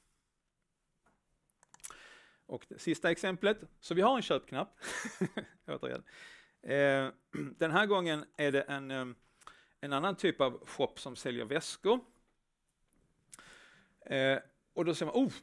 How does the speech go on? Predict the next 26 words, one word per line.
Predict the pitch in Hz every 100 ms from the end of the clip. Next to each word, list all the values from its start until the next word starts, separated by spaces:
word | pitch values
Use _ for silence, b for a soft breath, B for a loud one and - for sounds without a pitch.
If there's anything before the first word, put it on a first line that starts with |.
| _ _ _ _ _ _
det | - 214
var, | 170 156 143 -
det | 180 190
var | 143
en | 135
snygg | - - 156 131 123 139
ryggsäck. | 135 135 - 131 - - -
Eh, | - - 143
den | 131 165 156 147 147
måste | 143 135 151
jag | 139
absolut | 131 135 127 110
ha, | 120 127
den | 143
vill | 131
jag | 123
köpa." | 135 135 -
Va? | - - b b _ _ _ B B B B
Så | - 165
jag | 147
trycker, | 190 175 160 135 _ _ _
eh, | 147 139
på | 160
köp | 160 147 -
på | -
den. | 202 294